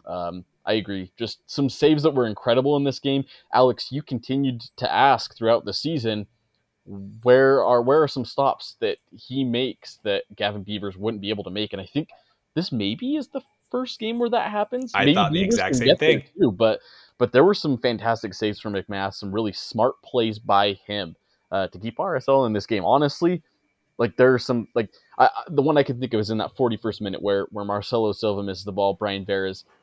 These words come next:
Speaker 1: playing way far back in the line, and the cross just comes in, and McMath has, it, it looked like it was almost gonna be some bad positioning,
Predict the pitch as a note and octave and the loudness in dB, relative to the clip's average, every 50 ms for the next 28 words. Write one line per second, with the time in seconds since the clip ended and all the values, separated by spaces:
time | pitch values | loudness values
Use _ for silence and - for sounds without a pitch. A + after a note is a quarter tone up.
0 | _ _ - B2 A2 G#2 G2 F#2 F#2 G2 G#2 A2 A#2 A2+ A2+ A2+ G#2 _ _ - | _ _ -4 -2 -2 -2 -4 -6 -8 -6 -2 0 2 2 2 0 -2 _ _ 0
1 | G#2+ G2+ G2 F#2+ G2 G2 G2 _ - F#2+ F#2 F2+ G2 G#2 A2 G#2+ G2+ F#2+ F#2+ _ | 2 2 2 2 0 0 0 _ -8 -8 -6 -2 0 2 2 2 0 -4 -8 _
2 | _ _ _ _ - - A2 G#2 G#2 - - - D#3 D#3+ D#3 - - A#2 - - | _ _ _ _ -4 -4 -2 -2 -4 -4 2 4 4 4 4 2 -6 -12 -12 -6
3 | - A#2 A2+ G#2+ G2+ A#2+ B2+ A#2+ G#2+ G#2 G2 - _ B2 B2 B2+ C3 - B2+ B2+ | -4 -2 -2 0 -2 -2 -2 -2 -2 -4 -6 -6 _ -4 -4 -4 -4 -2 -2 -4
4 | A#2+ A2 - - _ _ _ _ _ _ _ - A2 G#2 A#2 C#3 B2 - C#3 D3 | -4 -4 -8 -20 _ _ _ _ _ _ _ -4 -2 0 0 0 0 0 0 0
5 | _ D#3 C#3 - - F3+ D#3+ C3 B2 C3 C3 A#2 - B2+ A#2 A2 - G#2 F#2+ E2+ | _ 2 0 2 4 4 4 4 4 0 -2 -4 -4 -4 -4 -4 -4 -8 -4 -2
6 | F2 F#2+ G#2+ A2+ B2+ C3 D3 C#3+ - - D3+ D#3 E3+ | 0 -2 -2 -2 -4 -8 -8 -8 -6 -6 -6 -6 -6